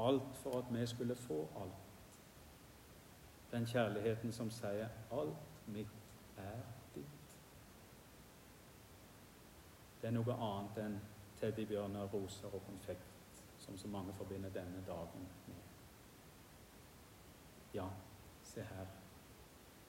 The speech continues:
Her er mer enn Jonah. Ja, her er mer enn Salomo.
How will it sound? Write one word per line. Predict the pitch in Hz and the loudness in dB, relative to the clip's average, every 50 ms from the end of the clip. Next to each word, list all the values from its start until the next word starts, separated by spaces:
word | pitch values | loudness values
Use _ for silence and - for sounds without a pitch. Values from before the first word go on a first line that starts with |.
| - - - - | -14 -12 -6 -2
Her | 104 107 110 110 | 2 4 6 6
er | 110 113 | 8 8
mer | 107 107 107 123 135 143 - - - - - - - | 6 6 8 6 6 4 2 0 -4 -8 -10 -8 -4
enn | 143 131 131 | -4 -2 0
Jonah. | 110 101 95 87 82 - - - - - - - - - - - - - - - - - - - - - - - - - - | 0 0 0 -2 -4 -6 -8 -10 -12 -12 -12 -14 -14 -14 -14 -14 -14 -14 -16 -16 -14 -14 -14 -14 -14 -14 -14 -14 -12 -6 -2
Ja, | 113 101 104 113 117 - - - - - - - - - - - - - - - | 0 2 2 2 2 0 -2 -6 -8 -10 -14 -14 -14 -14 -14 -14 -14 -10 -4 0
her | 110 110 123 123 | 4 6 6 8
er | 123 | 8
mer | 123 123 123 147 175 180 180 - - - - - - - - | 8 10 10 8 8 6 4 0 -4 -8 -10 -12 -10 -6 -4
enn | - - | -2 -2
Salomo. | - - 156 147 139 131 117 107 101 | 0 2 2 4 4 4 2 0 -2